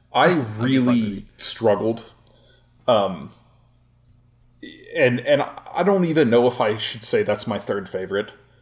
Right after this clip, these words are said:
Speaker 1: It's one of my three favorite.
Speaker 2: Mm.
Speaker 1: There, there are just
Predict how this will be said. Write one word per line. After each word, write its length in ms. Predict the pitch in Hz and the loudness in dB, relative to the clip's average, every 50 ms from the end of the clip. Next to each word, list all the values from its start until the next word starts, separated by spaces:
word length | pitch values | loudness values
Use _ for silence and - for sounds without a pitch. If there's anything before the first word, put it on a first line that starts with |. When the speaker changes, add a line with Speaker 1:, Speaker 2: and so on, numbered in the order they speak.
| _ _ _ _ _ _ _ _ - | _ _ _ _ _ _ _ _ -6
Speaker 1:
It's 140 | 160 - | -4 -4
one 320 | - 123 107 113 135 135 127 | -4 -4 2 4 4 4 4
of 160 | 120 113 117 | 2 0 0
my 200 | 117 107 98 98 | -2 -2 -2 -2
three 260 | - - 101 101 98 | -4 -8 -10 -10 -10
favorite. 420 | 92 - - - - - - - - _ _ _ _ - - - - - _ - - _ _ _ - _ _ - - - - - - - - _ _ _ - | -10 -12 -12 -12 -12 -14 -16 -16 -16 _ _ _ _ -20 -20 -20 -20 -20 _ -20 -20 _ _ _ -20 _ _ -20 -20 -20 -20 -20 -20 -20 -20 _ _ _ -14
Speaker 2:
Mm. 180 | - 143 - 123 | -10 -6 -2 2
Speaker 1:
There, 480 | 117 131 131 127 120 113 113 107 104 - - - - - _ - 139 127 - - - - 131 110 107 - - _ _ - | 4 4 4 4 4 2 0 -2 -4 -6 -14 -20 -20 -20 _ -20 -20 -20 -20 -18 -16 -14 -12 -12 -14 -16 -20 _ _ -12
there 680 | - 139 117 113 131 135 143 139 135 135 127 117 113 113 113 - - _ _ _ _ - | -10 -6 0 4 6 6 6 6 6 4 2 0 -4 -10 -16 -18 -20 _ _ _ _ 2
are 220 | 123 113 110 107 | 2 4 4 4
just 680 | 101 101 107 98 90 - - - - - - - - - | 2 0 -4 -4 -2 -4 -6 -6 -8 -10 -10 -12 -14 -16